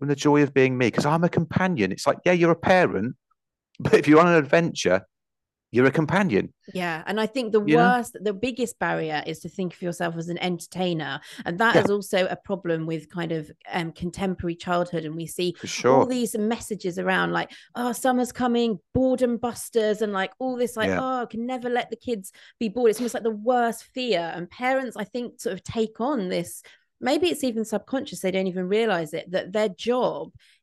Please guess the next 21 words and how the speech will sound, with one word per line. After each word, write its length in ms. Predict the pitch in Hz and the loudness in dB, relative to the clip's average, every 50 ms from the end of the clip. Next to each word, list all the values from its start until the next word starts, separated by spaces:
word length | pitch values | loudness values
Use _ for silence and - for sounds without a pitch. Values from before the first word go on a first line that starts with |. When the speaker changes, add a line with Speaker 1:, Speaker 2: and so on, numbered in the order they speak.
| _ - | _ -4
Speaker 2:
is 200 | 240 226 202 - | -2 -2 -2 -4
to 180 | - - 226 | -6 -12 -12
constantly 1040 | 202 _ - - - 247 254 - - - - - 196 175 180 170 165 160 156 160 - - | -12 _ -14 -12 -8 -8 -8 -8 -10 -10 -8 -6 -6 -4 -2 -2 -2 -2 -4 -6 -6 -4
entertain. 880 | - 185 185 170 - - - - - 175 165 165 175 214 277 294 302 - _ _ - _ _ - | -2 -2 -2 -2 -4 -8 -10 -6 -4 -2 -2 -2 -2 -2 -4 -4 -6 -10 _ _ -20 _ _ -2
Speaker 1:
Yep. 180 | - - 196 - - | 2 2 2 2 0
Speaker 2:
And 80 | 202 | -2
it's 160 | 208 170 190 - | -4 -2 -2 0
like, 140 | 214 208 | 0 2
as 180 | 240 254 240 240 | 2 2 2 2
you're 100 | 254 240 | 0 -2
saying, 360 | 226 - 247 240 233 196 180 | -2 -2 -2 0 0 0 -2
it's 140 | 170 180 - | -4 -6 -4
like, 200 | 190 190 - - | -4 -4 -4 -4
just 260 | - 220 202 - - - | -10 -14 -14 -14 -12 -8
jo-, 160 | - 220 - - | -6 -6 -6 -6
just 260 | - 240 233 - _ - | -6 -8 -8 -8 _ -4
join 360 | - 220 247 285 269 240 175 | -2 0 0 2 2 0 -2
them 360 | 160 151 131 107 - 170 175 - - | -2 -4 -8 -10 -10 -12 -12 -8 -4
in, 380 | - 185 185 180 170 175 - - | -2 -2 -2 -2 -4 -4 -4 -2
Speaker 1:
Yes. 80 | 214 - | 0 0
Speaker 2:
just 160 | - - | -2 -2